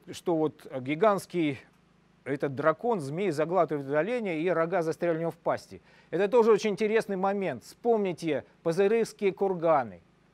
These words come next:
где, э, значит, э, фантастический хищник, там, э, грифон заглатывает оленя, у него из,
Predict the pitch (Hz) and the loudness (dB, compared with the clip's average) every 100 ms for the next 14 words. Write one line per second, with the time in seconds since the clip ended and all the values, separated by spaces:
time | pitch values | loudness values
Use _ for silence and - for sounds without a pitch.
0 | _ _ _ _ _ _ _ _ _ 123 | _ _ _ _ _ _ _ _ _ -12
1 | 127 180 156 110 _ _ _ 127 131 135 | -2 2 2 0 _ _ _ -4 0 0
2 | 120 127 135 143 127 123 127 120 - - | -2 -4 -8 -8 -10 -10 -8 -8 -10 -16
3 | 131 135 - - - - 165 180 - 190 | -20 -20 -20 -20 -12 -6 -2 -2 -2 -6
4 | - 180 170 - 240 247 - 208 - 160 | -6 -6 -6 -6 -6 -6 -6 -8 -2 0
5 | 151 135 120 117 117 113 110 107 135 165 | 0 -2 -8 -6 -6 -6 -8 -8 -4 -4
6 | - 240 175 160 156 185 185 180 170 160 | 0 0 2 0 2 2 2 0 0 -2
7 | - - 151 180 220 185 160 151 165 170 | -6 -4 0 4 4 2 -2 -2 0 0
8 | 156 135 139 | 0 -4 -8